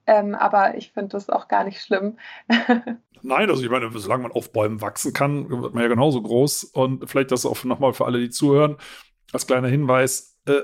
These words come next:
Speaker 2: am Moosbewuchs kann man nicht die Wetterseite feststellen. Die, das Moos wächst ja immer auf der Oberseite einer Krümmung, also da, wo das Wasser langläuft. Und das ist bei manchen Bäumen auf der linken, bei anderen auf der rechten, bei manchen vorne, bei manchen hinten.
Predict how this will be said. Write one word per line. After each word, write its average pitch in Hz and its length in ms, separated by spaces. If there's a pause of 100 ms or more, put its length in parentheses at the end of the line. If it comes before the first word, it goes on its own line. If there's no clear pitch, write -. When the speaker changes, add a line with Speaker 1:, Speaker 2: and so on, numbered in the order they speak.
Speaker 2:
am 135 200
Moosbewuchs 143 840
kann 135 160
man 123 280
nicht - 440
die 127 140
Wetterseite 113 760
feststellen. - 800
Die, 131 260
das 120 220
Moos 139 260
wächst 139 180
ja 117 60
immer 127 120
auf - 100
der 123 300
Oberseite 139 460
einer 120 200
Krümmung, 170 320
also 127 140
da, 123 120
wo 123 60
das - 140
Wasser 131 220
langläuft. 123 520
Und 117 80
das 110 100
ist 127 120
bei 120 240
manchen 123 360
Bäumen 120 280
auf - 120
der 120 100
linken, 165 300
bei 120 100
anderen 117 180
auf - 80
der 120 100
rechten, 139 300
bei 120 100
manchen 120 280
vorne, 143 260
bei 123 120
manchen 113 280
hinten. 143 340